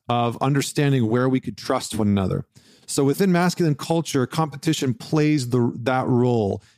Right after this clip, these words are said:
It plays the role of very quickly being able to help us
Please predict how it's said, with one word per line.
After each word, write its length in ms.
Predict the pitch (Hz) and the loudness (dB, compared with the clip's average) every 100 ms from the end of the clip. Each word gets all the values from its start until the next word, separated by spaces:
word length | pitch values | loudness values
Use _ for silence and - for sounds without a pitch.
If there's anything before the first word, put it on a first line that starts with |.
| - | -4
It 120 | 131 | -4
plays 360 | - 170 180 143 | 0 2 2 2
the 80 | 139 | 2
role 520 | 131 143 135 123 117 | 2 2 2 0 -2
of 140 | 113 | -4
very 240 | 110 147 165 | -2 -2 -2
quickly 400 | - 180 147 120 | -2 -2 0 0
being 280 | 131 131 | 2 2
able 260 | 127 127 117 | 2 0 -2
to 140 | 120 | -2
help 360 | 113 139 131 - | -2 -2 -2 -2
us 300 | 131 113 | -4 -4